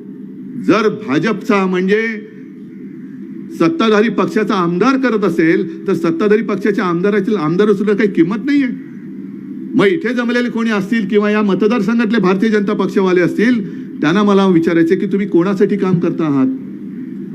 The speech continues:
काय मिळते तुम्हाला? तुमच्या आमदारांची ही जर का दयनीय अवस्था झाली असेल, स्वतःला हातामध्ये पिस्तूल घ्यावं लागत असेल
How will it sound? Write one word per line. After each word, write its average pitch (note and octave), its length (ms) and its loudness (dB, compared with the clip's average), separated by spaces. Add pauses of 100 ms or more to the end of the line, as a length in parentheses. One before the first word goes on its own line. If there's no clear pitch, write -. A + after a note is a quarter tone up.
(220)
काय G#3 200 2
मिळते A3+ 380 0
तुम्हाला? G#3 280 0
तुमच्या F#3+ 460 0
आमदारांची G3 640 2
ही G3+ 160 2
जर G3 160 2
का G3+ 120 -2
दयनीय F#3+ 440 2
अवस्था A3+ 420 2
झाली F#3+ 260 2
असेल, F#3 300 2
स्वतःला F#3+ 340 -2
हातामध्ये G3 480 0
पिस्तूल B3+ 420 0
घ्यावं A3+ 240 0
लागत G3+ 280 0
असेल E3+ 380 2